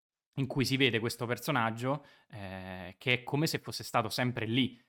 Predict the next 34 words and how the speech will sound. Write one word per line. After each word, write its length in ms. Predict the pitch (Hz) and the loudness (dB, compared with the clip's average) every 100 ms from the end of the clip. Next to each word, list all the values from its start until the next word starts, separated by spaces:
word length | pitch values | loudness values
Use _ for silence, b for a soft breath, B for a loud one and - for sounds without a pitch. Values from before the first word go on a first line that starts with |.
| _ - | _ -16
E 460 | 104 98 92 92 | -12 -10 -10 -10
questo 260 | - 131 123 | -4 -2 -2
è 60 | 110 | -2
forse 500 | 123 - 117 104 73 | -4 -2 -2 -2 -4
il 380 | 104 101 98 - | -6 -6 -8 -4
punto 380 | 127 123 120 107 | -2 -2 -2 -4
che, 680 | 101 98 98 92 92 92 90 90 92 85 - - _ _ _ _ | -4 -4 -4 -6 -8 -10 -14 -14 -16 -18 -20 -20 _ _ _ _
che 120 | - 110 | -6 -2
mi, 340 | 107 101 98 b b b _ | 0 -2 -4 b b b _
che 100 | - | 0
mi 560 | 120 117 113 - - - | 2 2 -2 -6 -14 -6
interessa 460 | 120 120 127 131 120 | -4 2 2 2 -2
di 120 | 107 | -2
più 180 | - 117 | -2 0
del 180 | 120 | 0
film, 360 | 117 131 110 104 | 0 -2 0 0
cioè 160 | 123 - | -4 -4
questo 280 | 123 - | -4 0
male 220 | 127 135 117 | 4 4 2
storico, 500 | - 139 120 110 110 | 4 4 4 2 0
quasi 240 | 127 123 | 2 2
ereditario, 720 | 113 113 110 113 101 110 127 b b - | 0 -2 4 4 4 0 -4 b b -12
eh, 140 | 104 | -4
di 100 | 113 | 2
lui. 200 | 139 117 | 2 2
Tra 140 | 110 | 2
l'altro 220 | 104 - 110 | 0 0 -2
lui 140 | 117 | -2
che 80 | 110 | -2
vediamo 360 | 113 113 107 | 0 0 0
la 80 | 104 | -2
foto 360 | 101 98 107 107 | 0 0 0 -2
nel 160 | 107 | -4
finale, 640 | - 113 101 113 110 104 | -4 -4 0 2 2 0